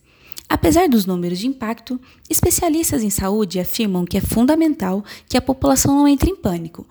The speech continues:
e tenha muito cuidado para não disseminar notícias falsas relacionadas ao tema. O biólogo Cristiano Silveira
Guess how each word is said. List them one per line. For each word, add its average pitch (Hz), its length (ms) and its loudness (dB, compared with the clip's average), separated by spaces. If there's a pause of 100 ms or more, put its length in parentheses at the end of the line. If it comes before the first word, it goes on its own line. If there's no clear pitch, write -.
(200)
e 202 60 -4
tenha 185 260 -6
muito 240 380 0
cuidado 220 480 4
para 214 240 2
não 247 140 2
disseminar 214 480 2
notícias 208 480 0
falsas 220 520 2
relacionadas 180 680 -2
ao 196 140 0
tema. 175 420 -4 (800)
O 330 80 2
biólogo 214 500 4
Cristiano 180 480 -4
Silveira 240 580 -2